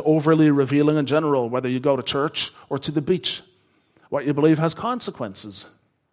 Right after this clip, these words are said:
If you're going to confess what Lord's Day one says, and if you're going to mean it, you need to be consistent.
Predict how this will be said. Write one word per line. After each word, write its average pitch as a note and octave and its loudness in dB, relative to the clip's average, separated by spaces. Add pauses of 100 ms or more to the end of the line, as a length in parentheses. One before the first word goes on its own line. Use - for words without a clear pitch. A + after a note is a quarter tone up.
(1800)
If E3+ 2
you're F#3 6
going F#3+ 8
to F#3 2
confess F#3+ 4
what F3 0
Lord's F3 6
Day F3+ 8
one F#3+ 6
says, F#3 6
and E3 2
if D#3+ 0
you're E3+ -2
going E3 -2
to D#3+ -2
mean C3 0
it, E3 -2
you F3 -2
need C3+ -4
to D3 -6
be D3 -4
consistent. E3 -6